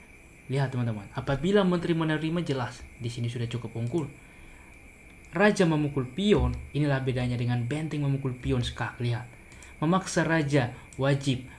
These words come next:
memukul benteng, maka menteri ke G empat skak. Selain melakukan skak, juga mengontrol ke depan pelarian raja. Sehingga setelah raja berpindah ke F satu,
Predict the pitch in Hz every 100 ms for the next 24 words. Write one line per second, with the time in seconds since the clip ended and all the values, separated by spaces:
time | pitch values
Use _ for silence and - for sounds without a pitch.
0 | - 123 120 117 117 110 156 180 160 139
1 | 131 131 135 127 135 139 135 113 107 -
2 | - 117 120 120 117 113 110 - 90 73
3 | - - - - 123 139 202 202 190 185
4 | 175 170 165 165 143 - 185 180 170 147
5 | 143 143 139 135 135 139 135 127 120 123
6 | 120 120 113 117 120 120 - - - -
7 | - 131 139 165 - 170 147 160 180 165
8 | 151 143 143 139 127 139 127 - 120 120
9 | 113